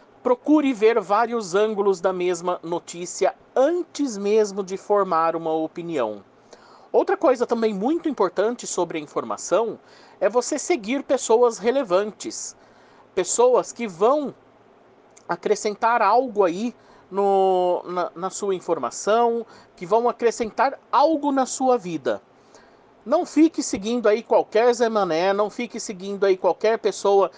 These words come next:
que muitas vezes vai te jogar pra baixo, muitas vezes vai te jogar aí, é, vai colocar muitos pontos negativos na sua vida. Siga pessoas que te fazem bem,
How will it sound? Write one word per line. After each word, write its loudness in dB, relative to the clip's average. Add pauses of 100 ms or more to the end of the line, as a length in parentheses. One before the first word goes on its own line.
(200)
que -6
muitas -2
vezes 0
vai 0
te -8
jogar 0
pra -4
baixo, -2
muitas -6
vezes -6 (320)
vai -2
te -10
jogar 2
aí, -2 (480)
é, 0 (1300)
vai 0
colocar 0
muitos -6
pontos -2
negativos -4
na -4
sua -2
vida. -2 (320)
Siga -4
pessoas 2
que -10
te -12
fazem 0
bem, -6